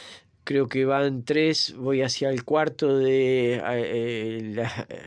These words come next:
el seminario de la angustia, el,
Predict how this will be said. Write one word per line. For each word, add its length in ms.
el 80
seminario 1120
de 160
la 80
angustia, 500
el, 240